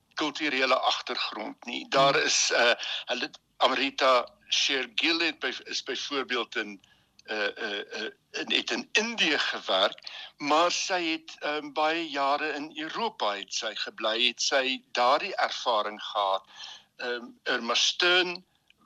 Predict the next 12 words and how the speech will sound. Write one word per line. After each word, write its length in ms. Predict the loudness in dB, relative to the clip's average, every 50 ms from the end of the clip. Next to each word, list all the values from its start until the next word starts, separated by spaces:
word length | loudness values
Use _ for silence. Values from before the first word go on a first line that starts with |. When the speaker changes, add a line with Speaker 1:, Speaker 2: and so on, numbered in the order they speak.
| 0
Speaker 1:
wat, 320 | 2 2 2 2 0 -6 0 2
wat 460 | 0 0 0 -4 _ _ -6 -6 -2 -2
van 200 | -2 -2 -2 -2
S-, 260 | -2 0 0 -2 -4
ehm, 300 | -4 -4 -4 -4 0 0
Suid-Afrika 840 | 0 2 2 0 0 4 4 4 6 6 2 0 0 2 2 2 2
kom, 300 | 0 0 -2 0 0 2
wat 200 | 2 0 0 -2
in 80 | -2 0
Schweizerenike 960 | 0 0 0 -2 -6 -6 -6 -8 -6 -2 0 0 2 2 0 0 0 0 0
gebore 560 | 0 -2 -2 -4 -4 -2 -2 0 2 2 2
is, 160 | 2 2 0